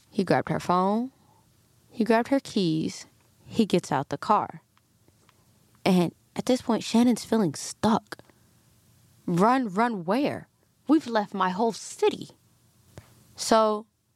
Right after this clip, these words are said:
she calls into work. She says, "Hey, guys, one of my kids is sick. Gonna take him to a doctor's appointment. Just to let y'all know I'm gonna be a little late today." They're like, "Sure, Shannon, that's fine." Now, the police ask her in this moment,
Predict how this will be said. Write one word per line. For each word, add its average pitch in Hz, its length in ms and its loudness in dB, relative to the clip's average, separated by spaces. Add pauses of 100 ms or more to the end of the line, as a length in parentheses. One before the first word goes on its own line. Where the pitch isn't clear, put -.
(140)
she - 160 -14
calls 226 320 2
into 233 240 -2
work. 214 340 0
She - 140 -10
says, 202 240 -10
"Hey, 208 180 0
guys, 202 480 0 (1080)
one 254 80 4
of 240 40 6
my 262 80 4
kids 254 260 4
is 254 120 2
sick. 233 340 2
Gonna 202 160 -2
take 208 180 0
him 226 100 0
to 233 100 2
a 226 40 2
doctor's 214 380 0
appointment. 208 500 0
Just - 180 -6
to 220 40 -4
let 202 160 0
y'all 202 100 2
know 190 120 2
I'm 190 100 0
gonna 170 100 -4
be 180 100 4
a 170 40 4
little 170 160 2
late 170 280 -2
today." 180 340 -4 (1040)
They're 202 100 0
like, 190 180 0
"Sure, 208 220 0
Shannon, 185 400 0
that's 185 220 -4
fine." - 380 -4 (360)
Now, 180 560 4 (640)
the 202 100 2
police 240 360 0
ask - 420 0
her 214 160 0
in 208 220 -2
this 208 220 -2
moment, 226 440 4